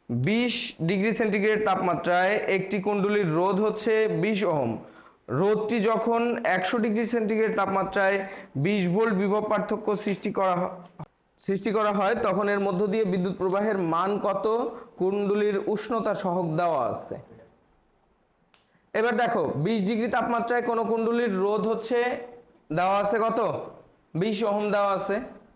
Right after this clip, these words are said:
তাহলে, আহ, theta one লেখো,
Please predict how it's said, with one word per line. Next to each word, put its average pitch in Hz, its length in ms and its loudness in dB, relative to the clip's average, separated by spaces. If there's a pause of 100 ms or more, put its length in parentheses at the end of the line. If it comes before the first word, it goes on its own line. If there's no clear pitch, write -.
(1040)
তাহলে, 185 320 2 (1080)
আহ, - 1080 -4
theta 214 240 0 (160)
one 226 100 0
লেখো, 214 360 0